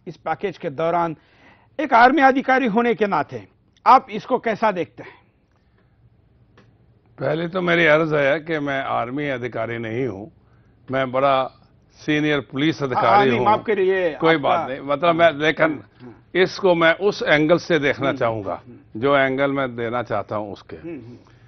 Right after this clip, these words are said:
Speaker 2: देखिए, जहां तक हमारी government का सवाल है,
Speaker 1: हम्म।
Speaker 2: हम हमेशा ये कहते रहे हैं और कहेंगे भी कि हमारी एक secular government है।
Speaker 1: हम्म।
Speaker 2: मैं chief रहा हूं rapid action force का।
Speaker 1: हम्म।
Speaker 2: rapid action force को बनाने का क्या वजह थी?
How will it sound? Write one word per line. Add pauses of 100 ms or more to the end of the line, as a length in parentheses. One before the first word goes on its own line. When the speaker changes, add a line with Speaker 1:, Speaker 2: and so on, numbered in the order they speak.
(160)
Speaker 2:
देखिए,
जहां
तक (880)
हमारी
government
का
सवाल
है, (240)
Speaker 1:
हम्म।
Speaker 2:
हम
हमेशा
ये
कहते
रहे
हैं
और
कहेंगे
भी (280)
कि
हमारी
एक
secular
government
है। (180)
Speaker 1:
हम्म।
Speaker 2:
मैं
chief
रहा
हूं
rapid
action
force
का। (220)
Speaker 1:
हम्म। (240)
Speaker 2:
rapid
action
force
को
बनाने
का
क्या
वजह
थी?